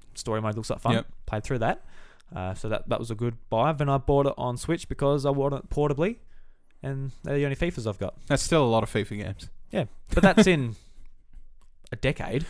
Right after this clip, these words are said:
Speaker 1: almost, nine
Speaker 2: I
Speaker 1: years.
Speaker 2: suppose. I suppose.
Speaker 1: I don't buy it every year.
Speaker 2: Yeah,
Speaker 1: And I
Speaker 2: I
Speaker 1: wouldn't
Speaker 2: prob-
Speaker 1: buy Strikers Charge. What, what they do every year?
Speaker 2: They could change the roster. There's plenty of
Speaker 1: <laughs>
Speaker 2: Mario
Speaker 1: They
Speaker 2: characters.
Speaker 1: could.
Speaker 2: Super,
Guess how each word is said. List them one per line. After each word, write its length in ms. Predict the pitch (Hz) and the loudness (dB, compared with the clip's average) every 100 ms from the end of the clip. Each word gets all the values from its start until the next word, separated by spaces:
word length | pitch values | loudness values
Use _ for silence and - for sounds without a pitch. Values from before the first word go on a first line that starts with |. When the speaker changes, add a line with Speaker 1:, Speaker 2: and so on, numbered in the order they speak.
| - - - | -10 -16 -6
Speaker 1:
almost, 400 | 113 101 110 - | -4 -2 -4 -2
nine 240 | 131 123 | 2 2
Speaker 2:
I 0 | |
Speaker 1:
years. 40 | 123 | 2
Speaker 2:
suppose. 520 | 104 107 107 101 - - - - - - | 0 2 2 -2 -8 -12 -14 -18 -18 -2
I 100 | 120 | 0
suppose. 580 | 120 - 107 104 - - - - - - | 2 4 4 4 0 -10 -14 -16 -18 -6
Speaker 1:
I 60 | 127 | -2
don't 140 | 156 | 0
buy 100 | 123 | 2
it 60 | 107 | 2
every 180 | 104 101 | 0 -4
year. 280 | 110 - - - - | -6 -6 -8 -10 -2
Speaker 2:
Yeah, 280 | 110 110 | 2 4
Speaker 1:
And 80 | 110 - | 2 2
I 60 | 143 | 4
Speaker 2:
I 20 | |
Speaker 1:
wouldn't 240 | 151 147 | 6 6
Speaker 2:
prob- 100 | 143 | 6
Speaker 1:
buy 40 | 127 | 4
Strikers 300 | 147 120 113 | 4 -2 0
Charge. 200 | 160 156 | 0 0
What, 260 | 185 - | -4 -4
what 160 | 147 135 | -2 0
they 180 | 131 120 | 0 -2
do 140 | 107 | -4
every 200 | 98 95 | -8 -8
year? 180 | 92 90 - - - - - - - - - - - - - - - | -10 -12 -12 -16 -18 -18 -20 -20 -20 -18 -10 -6 -4 -4 -6 -8 -2
Speaker 2:
They 100 | 269 | 0
could 80 | 208 | 0
change 220 | - 113 | -4 -4
the 80 | 101 | -4
roster. 340 | 104 - 139 139 | -6 -6 -8 -2
There's 160 | 180 175 | -2 2
plenty 180 | 110 | 2
of 80 | 104 | 4
Speaker 1:
<laughs> 0 | |
Speaker 2:
Mario 180 | 107 110 | 6 4
Speaker 1:
They 40 | 123 | 4
Speaker 2:
characters. 400 | 117 - 139 - | 0 0 -4 -6
Speaker 1:
could. 100 | - | -4
Speaker 2:
Super, 380 | - 160 139 | 6 8 6